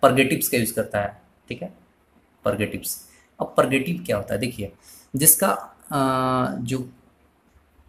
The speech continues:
हमेशा गैस्ट्रिक कंप्लेन रहता है, जिसको पेट में हमेशा गैस बनता है या फिर उसका पेट हमेशा साफ़ नहीं रहता, उसको, उसको ऐसा लगता है कि, अ,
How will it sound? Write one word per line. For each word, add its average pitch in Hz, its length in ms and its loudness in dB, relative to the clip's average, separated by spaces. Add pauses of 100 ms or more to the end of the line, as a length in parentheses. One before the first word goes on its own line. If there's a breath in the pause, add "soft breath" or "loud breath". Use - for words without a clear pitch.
(520)
हमेशा 131 480 4 (600)
गैस्ट्रिक 131 440 4
कंप्लेन 113 380 0
रहता 98 220 -2
है, 98 60 -4
जिसको - 260 -8
पेट 117 260 0
में 113 100 0
हमेशा 113 240 0
गैस 104 340 2
बनता 101 300 -2
है 101 360 -4 (320 soft breath)
या 113 120 4
फिर 110 280 -2
उसका - 200 -2 (140)
पेट 143 220 4
हमेशा 120 320 2
साफ़ 117 380 4
नहीं 107 160 2
रहता, 101 260 -2
उसको, - 200 -6 (160)
उसको 135 280 2
ऐसा 127 160 4
लगता 113 280 0
है 113 100 4
कि, 117 140 -4 (380 loud breath)
अ, 107 400 2